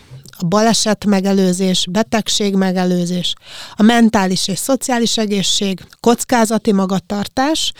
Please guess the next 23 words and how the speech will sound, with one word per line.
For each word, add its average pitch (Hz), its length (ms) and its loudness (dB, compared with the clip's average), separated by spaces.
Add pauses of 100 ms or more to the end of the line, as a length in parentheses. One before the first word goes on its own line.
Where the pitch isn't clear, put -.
(260)
valamint 240 400 4
a 233 100 2
környezet 190 580 2
és 190 200 -2
fenntarthatóság 202 1160 -2
és - 120 -4
a 180 40 -6
társadalmi 185 640 -2
felelősségvállalás. 180 1400 -4
Az 233 100 -6
említett 294 380 4
területeken, 220 800 2
mely 208 200 0
megmutatja 202 600 -2
az 190 100 -4
egészség 196 840 -4
holisztikus 214 800 0
értelmezését, 196 1120 -2
hiszen 185 360 -2
több 202 220 2
olyan 196 260 2
komponensből 190 800 0
áll, 190 360 2